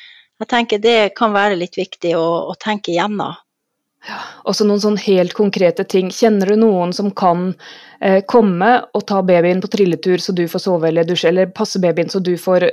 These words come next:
Speaker 2: får dusje eller sove litt grann på dagen kanskje? Kjenner du noen som kan komme forbi med ferdig mat som er sunn, som du tåler med sykdommen og medisinene du tar? Komme med litt middager, liksom, så du s-, blir avlastet på de måtene. Det er jo sånne ting man kan sette på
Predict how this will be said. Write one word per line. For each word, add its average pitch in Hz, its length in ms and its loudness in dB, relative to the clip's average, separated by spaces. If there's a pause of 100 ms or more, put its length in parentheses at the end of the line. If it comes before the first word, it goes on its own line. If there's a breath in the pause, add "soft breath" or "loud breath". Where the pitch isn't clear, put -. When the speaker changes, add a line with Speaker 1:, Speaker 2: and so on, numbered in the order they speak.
Speaker 2:
får 185 500 0
dusje 180 300 -2
eller 170 160 0
sove 170 240 0
litt 170 140 0
grann 233 280 2
på 240 80 -2
dagen 196 340 2
kanskje? 226 380 0 (400 loud breath)
Kjenner 208 320 2
du 202 120 4
noen 196 200 4
som 180 140 -4
kan 196 160 -2
komme 233 320 2
forbi 214 300 2
med 208 120 2
ferdig 190 840 2
mat 175 320 0
som 196 160 -4
er 190 60 0
sunn, 180 300 -4
som 190 160 -4
du 185 80 -2
tåler 165 400 2
med 185 160 -4
sykdommen 175 380 -4
og 175 80 -4
medisinene 175 420 -4
du 175 80 -4
tar? 214 280 0 (800 loud breath)
Komme 202 300 4
med 185 200 2
litt 202 140 2
middager, 180 680 2
liksom, 185 240 -2
så 185 140 -4
du 185 480 0
s-, - 200 -10
blir 196 200 4
avlastet 175 500 -2
på 196 100 -4
de 190 120 2
måtene. 196 540 -2
Det 214 100 4
er 202 80 2
jo - 120 -4
sånne 180 100 -2
ting 165 120 0
man 170 140 -4
kan 190 120 -6
sette - 280 -4
på 165 80 -4